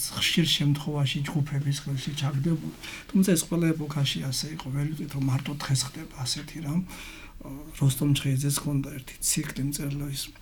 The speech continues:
ა, სტატიებისა, ვინ იყო, ა, გამსახურდია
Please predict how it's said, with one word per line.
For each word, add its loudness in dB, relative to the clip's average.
ა, -10
სტატიებისა, -2
ვინ 4
იყო, 2
ა, -10
გამსახურდია 0